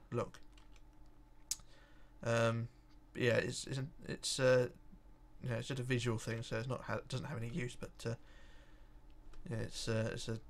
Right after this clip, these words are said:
design thing. So what I'm gonna do now, I'm gonna do a quick jump cut while I sort out the mast on the other s-, or the crane on the other side rather, and then we can move on to the next details. So, uh,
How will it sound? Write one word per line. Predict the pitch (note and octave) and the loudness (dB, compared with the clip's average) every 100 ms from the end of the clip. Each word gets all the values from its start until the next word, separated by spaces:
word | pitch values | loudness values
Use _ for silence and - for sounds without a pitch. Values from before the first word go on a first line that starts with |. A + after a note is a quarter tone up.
| - | -12
design | - A#2 A2 A2 | -4 2 2 2
thing. | - A2+ - - - | -4 -6 -8 -14 -14
So | - C3+ | 4 10
what | F3 | 10
I'm | |
gonna | F#3 E3 | 10 8
do | D#3+ D3 | 8 6
now, | B2+ C3 | 6 4
I'm | - | 4
gonna | C3+ | 2
do | C3+ G3 | 6 6
a | |
quick | F3+ F3+ D3+ | 6 2 6
jump | D#3+ C#3+ | 8 8
cut | - E3+ | 6 6
while | - | 8
I | C3 | 6
sort | - D3 A#2 | 6 6 8
out | |
the | - | 6
mast | B2+ B2 B2 | 6 4 2
on | A2+ | 0
the | B2 | 2
other | B2 | 2
s-, | A#2+ | 2
or | B2 | 2
the | A#2+ | 2
crane | - D3 C3 | 10 12 12
on | A#2 | 10
the | A2 | 6
other | A2 | 4
side | A#2 B2 A#2 | 4 4 6
rather, | A2+ A#2+ C#3 - | 6 4 4 2
and | A#2+ | 0
then | B2+ | 0
we | B2+ | 0
can | B2 | 2
move | C3 C3 | 2 4
on | B2 | 2
to | B2+ | 2
the | B2+ | 0
next | B2+ - | 0 -2
details. | A#2+ A#2 A2+ A2+ A2+ | -6 -2 0 0 -2
So, | - B2 A#2 | -4 0 2
uh, | A#2+ | 2